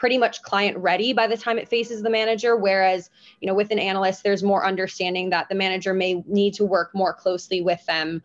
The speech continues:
on that project and kind of have more of an iterative process. But in terms of the actual work, I don't think there's ever really a definition of, like,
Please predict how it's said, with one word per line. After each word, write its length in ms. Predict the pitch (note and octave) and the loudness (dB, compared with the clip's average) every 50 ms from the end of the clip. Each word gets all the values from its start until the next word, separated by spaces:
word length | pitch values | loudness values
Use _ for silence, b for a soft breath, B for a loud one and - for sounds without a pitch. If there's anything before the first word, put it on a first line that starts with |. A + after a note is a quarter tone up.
| b b b b - | b b b b -2
on 180 | D#3+ A3 A3 G#3+ | 0 2 2 2
that 220 | G3 F#3 - - | 2 0 -2 -2
project 420 | - F3 F3 F3 F3+ E3+ F3 - | 0 0 0 2 0 -4 -4 -4
and 80 | F3+ F3+ | -6 -4
kind 160 | F3 F#3 F3 | -2 -4 -4
of 60 | D#3+ | -4
have 280 | - - F3+ F3 E3+ E3+ | -4 -2 0 0 0 0
more 220 | F#3+ F#3 F3+ F3 | 0 0 0 0
of 80 | F3 D#3+ | 0 0
an 140 | F3+ E3+ - | -2 -4 -2
iterative 500 | - E3+ E3 F3 - G2 G2+ G2+ - - | -2 -2 0 0 0 0 0 -2 -4 -6
process. 520 | _ - D#3 - - - - - - - - | _ -6 -4 -4 -6 -6 -6 -6 -6 -6 0
But 240 | _ G3+ F#3 - B B B B B | _ 0 0 0 B B B B B
in 120 | B A3+ A3+ | B -2 2
terms 280 | A3+ B3+ C4 C#4+ D4 | 2 4 4 4 4
of 100 | D#4+ C4+ | 2 2
the 160 | B3 C4 - - _ | 0 -6 -6 -4 _
actual 540 | E3+ F3+ F#3+ G#3 - - - C4 C4+ C4+ C4+ | -2 -2 -2 -2 -4 -4 -2 0 2 4 4
work, 200 | C#4+ C#4+ D4 B3+ | 4 4 4 2
I 80 | G#3 G3+ | 2 2
don't 200 | G#3 G#3 G3+ G3+ | 2 0 0 0
think 140 | A3 G#3 G3+ | -4 -2 2
there's 200 | G#3 G3+ F#3+ G3 | 0 0 0 0
ever 200 | - G3 F3+ F#3+ | -2 -2 0 0
really 260 | G3 G3 G3 F#3+ F#3 F3+ | 0 2 2 4 2 2
a 40 | |
definition 580 | F3 E3+ F3 E3+ - - F3+ E3+ E3 - - F#3+ | 0 0 -2 -2 -2 -4 -6 -6 -4 -4 -4 -4
of, 140 | F#3 E3+ D#3+ | -4 0 0
like, 260 | F3+ F3 E3 - | 0 0 0 -2